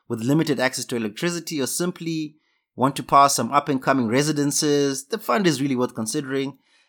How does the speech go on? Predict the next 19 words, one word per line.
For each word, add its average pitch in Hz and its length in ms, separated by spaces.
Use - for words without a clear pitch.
And 139 540
you 127 80
can 127 380
be 147 160
like 139 380
Solar 156 320
Africa 165 720
and 127 100
start 139 200
providing 117 460
P 139 180
P 117 340
As, 220 300
um, 117 360
and 117 280
whatever 131 300
you 131 80
deem 117 240
fit. 175 400